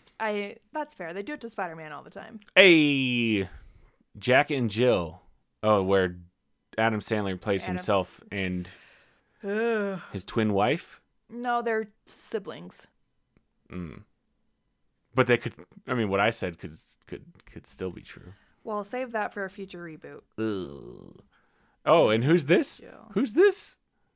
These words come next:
Speaker 2: The War at Home with, with, oh my God,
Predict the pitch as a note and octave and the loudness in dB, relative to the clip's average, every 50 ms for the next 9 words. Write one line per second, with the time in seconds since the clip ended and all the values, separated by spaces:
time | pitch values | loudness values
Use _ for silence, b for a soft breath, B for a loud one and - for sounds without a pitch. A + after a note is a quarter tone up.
0 | _ _ - B2+ C3 C3 B2+ C3+ C3 A#2+ G#2+ - A#2+ B2+ A#2 G#2 F2 - - A2 | _ _ 0 2 4 6 8 8 8 6 6 4 2 2 2 2 0 -2 -8 -14
1 | - _ - G#2+ G2 F#2+ F2+ - _ _ _ _ _ - G#2+ G#2 F#2+ F2 - - | -16 _ -6 -4 -4 -4 -4 -6 _ _ _ _ _ -4 -2 -2 -2 -2 -6 -14
2 | _ _ _ _ - G2+ G2 G2 F#2 F2+ F#2+ F#2+ F#2 F2 F2 | _ _ _ _ -10 -6 -4 -4 -2 -2 0 0 0 -2 -4